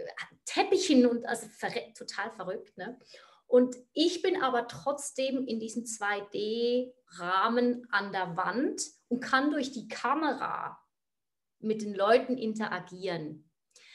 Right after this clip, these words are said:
Das heißt jetzt aber technisch gesehen, das muss man testen, weil das haben wir auch mehrmals dann getestet. Ich habe ein Setup aufgebaut zu Hause mit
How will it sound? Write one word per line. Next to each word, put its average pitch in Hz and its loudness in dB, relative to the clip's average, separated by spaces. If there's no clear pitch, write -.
Das - -8
heißt 302 4
jetzt 302 -8
aber 196 0
technisch - 0
gesehen, 190 -2
das 185 -8
muss 220 -6
man 175 -6
testen, - -8
weil 190 -6
das 165 -12
haben 175 -6
wir 170 -4
auch - -14
mehrmals 185 -4
dann 175 -6
getestet. 233 0
Ich - -10
habe 196 0
ein 190 -8
Setup 254 0
aufgebaut 175 -2
zu 165 -10
Hause 175 -2
mit 170 -6